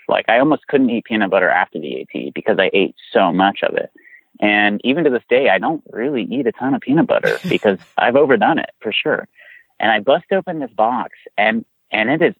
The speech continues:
Speaker 1: all peanut butter. <laughs> It's like
Speaker 2: <laughs>
Speaker 1: peanut butter chocolate this, peanut butter crayon this. Like, it's just, like, peanut butter everything, and, and they're all pro bars, and, and they're all, like, these really dense calorie bars.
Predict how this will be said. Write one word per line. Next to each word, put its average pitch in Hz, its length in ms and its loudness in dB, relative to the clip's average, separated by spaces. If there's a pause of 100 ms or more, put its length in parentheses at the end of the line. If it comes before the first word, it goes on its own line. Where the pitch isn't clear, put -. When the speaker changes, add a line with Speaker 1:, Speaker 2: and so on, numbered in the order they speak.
(140)
Speaker 1:
all 110 320 4
peanut 113 360 -2
butter. 131 560 2
<laughs> - 60 -20
It's 233 560 -6
like 147 320 0 (240)
Speaker 2:
<laughs> - 220 -20
Speaker 1:
peanut 165 320 0
butter 147 200 4
chocolate 139 460 -2 (180)
this, 131 380 -4
peanut 135 240 -4
butter 127 360 2
crayon 131 360 0
this. 127 220 0
Like, 113 160 2
it's 110 140 -6
just, - 120 -12
like, 117 200 2
peanut 156 260 0
butter 123 340 2 (180)
everything, 104 1000 0 (300)
and, 107 180 0
and 110 140 -2
they're 107 160 2
all 131 140 4
pro 123 240 2
bars, 90 400 0 (220)
and, 104 260 -2
and 101 180 -8
they're 98 120 -2
all, 117 280 4
like, 107 240 2
these 104 140 -8 (200)
really 120 500 4
dense 107 400 0
calorie 98 380 0
bars. 95 400 2